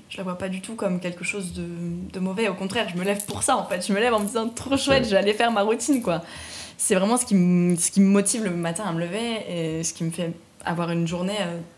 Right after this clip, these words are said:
Speaker 1: totalement différente quand je, quand je vis pas ma routine, quoi.
Speaker 2: Après, pour déculpabiliser quand même les gens qui nous écoutent, euh, c'est pas tout le temps fun de faire sa routine matinale. <laughs> Dans le sens
Speaker 1: C'est sûr.
Speaker 2: où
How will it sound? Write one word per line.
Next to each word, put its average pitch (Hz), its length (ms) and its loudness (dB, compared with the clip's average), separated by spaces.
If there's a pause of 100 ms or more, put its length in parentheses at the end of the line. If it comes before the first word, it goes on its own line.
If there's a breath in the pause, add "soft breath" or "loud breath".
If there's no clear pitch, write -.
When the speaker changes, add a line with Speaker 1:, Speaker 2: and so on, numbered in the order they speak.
(140)
Speaker 1:
totalement 208 320 0
différente 185 460 -4
quand 170 160 -6
je, 175 340 -8
quand 170 180 -4
je 165 80 -6
vis 165 120 -8
pas 185 120 -2
ma 175 120 0
routine, 170 340 -6
quoi. - 140 -12 (2250 loud breath)
Speaker 2:
Après, 127 280 4
pour 95 180 -2
déculpabiliser 104 800 0
quand 95 120 -4
même 90 140 0
les 76 80 -2
gens 92 120 -2
qui - 140 -10
nous 76 180 -4
écoutent, 113 400 -6 (180)
euh, 69 340 -4
c'est - 140 -16
pas 110 100 0
tout - 160 -8
le 85 60 -6
temps 85 160 -4
fun 82 220 -4
de - 320 -14
faire - 160 -12
sa - 100 -10
routine 67 300 -10
matinale. - 360 -14 (220)
<laughs> 120 260 4
Dans 107 140 4
le 101 60 4
sens 123 320 0
Speaker 1:
C'est 92 80 0
sûr. 110 120 4
Speaker 2:
où 120 60 -4